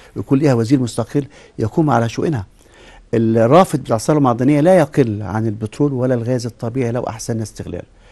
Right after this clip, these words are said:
لذلك نتمنى إنها ترجع، آه، تاني تحت مظلة وزارة الصناعة أو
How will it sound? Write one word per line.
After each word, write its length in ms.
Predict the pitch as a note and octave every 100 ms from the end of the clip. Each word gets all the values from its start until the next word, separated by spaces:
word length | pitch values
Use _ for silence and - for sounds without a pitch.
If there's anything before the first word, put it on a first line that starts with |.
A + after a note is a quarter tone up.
| - - -
لذلك 460 | G#2 E3 F#3+ - -
نتمنى 600 | B2+ - G3 F#3 A2+ G2
إنها 160 | A2+
ترجع، 420 | B2+ E3 B2+ G2+ - -
آه، 220 | - G#2+
تاني 360 | - C#3 A#2 G2+
تحت 260 | G#2+ -
مظلة 300 | G#2+ A2+ B2 A2
وزارة 160 | A#2
الصناعة 440 | A#2 - B2+ C3+ B2+ - - _ -
أو 300 | A3+ B3